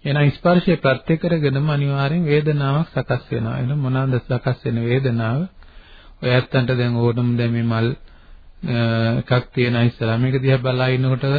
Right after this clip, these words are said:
මනාප එකක් ආවොත් මොන වේදනාවද හටගන්නේ? සුඛ වේදනා. අමනාප එකක් ආවොත් එහෙම මොකක් හරි දෙයක් දැකලා අන්න එතන දුක්ඛ වේදනා.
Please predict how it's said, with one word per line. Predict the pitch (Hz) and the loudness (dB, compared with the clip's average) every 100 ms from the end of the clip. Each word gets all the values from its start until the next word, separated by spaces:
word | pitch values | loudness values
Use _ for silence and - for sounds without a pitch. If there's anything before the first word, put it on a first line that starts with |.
| 160 | -2
මනාප | - 127 131 135 - | -2 0 2 0 0
එකක් | 139 143 139 - | 0 -2 -4 -4
ආවොත් | 143 147 156 | -2 0 0
මොන | 143 139 | -2 0
වේදනාවද | 139 131 135 135 135 | 0 0 -2 0 -2
හටගන්නේ? | 135 139 135 143 185 226 | -2 -2 -4 0 -2 -2
සුඛ | - 151 - | -8 -8 -4
වේදනා. | 107 110 127 135 - - - - - - - - - - - | -4 -4 -8 -10 -12 -20 -20 -20 -20 -20 -20 -20 -20 -20 -20
අමනාප | - 135 151 160 165 | -6 -2 2 2 2
එකක් | 170 170 165 | 0 -2 -2
ආවොත් | 170 165 165 - | -2 0 0 -2
එහෙම | 170 160 | -2 0
මොකක් | 156 156 - | 0 -2 -4
හරි | 156 | -4
දෙයක් | 151 151 | -2 -2
දැකලා | 147 151 151 151 - - - | -2 -4 -4 -6 -10 -20 -10
අන්න | 139 127 | -4 -2
එතන | 131 151 | -2 -2
දුක්ඛ | 156 135 - 117 | -2 -2 -4 -6
වේදනා. | 107 - 135 139 | -6 -6 -12 -14